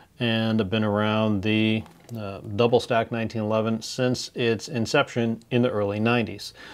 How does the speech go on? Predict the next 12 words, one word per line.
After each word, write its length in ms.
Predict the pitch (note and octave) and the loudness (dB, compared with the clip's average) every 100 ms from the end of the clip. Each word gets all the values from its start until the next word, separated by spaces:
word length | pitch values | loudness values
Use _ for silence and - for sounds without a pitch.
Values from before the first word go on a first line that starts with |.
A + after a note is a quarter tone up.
| - - - | -20 -20 -10
Um, 360 | F#2+ F2+ F2+ - _ - | -8 -6 -10 -14 _ -4
remember 420 | G2+ G2+ G2 G2+ | 0 2 2 2
when, 440 | G2 G#2+ G#2+ G#2+ | 4 2 2 0
uh, 280 | G#2+ C3 G#2 | -2 -6 -4
this 200 | G2 G2+ | -2 -2
platform 500 | - A2 - A2+ G#2+ | 2 2 2 -2 -2
came 180 | - A2+ | -2 0
out 240 | A2+ A#2+ | 2 2
as 460 | G#2 A2+ A#2 A#2 - | 0 2 4 2 0
the 340 | A2+ A#2 A#2 | 2 4 4
Chip 200 | A#2 B2+ | 2 -2
McCormick 560 | A#2+ - C3 B2+ B2+ | -2 0 2 2 2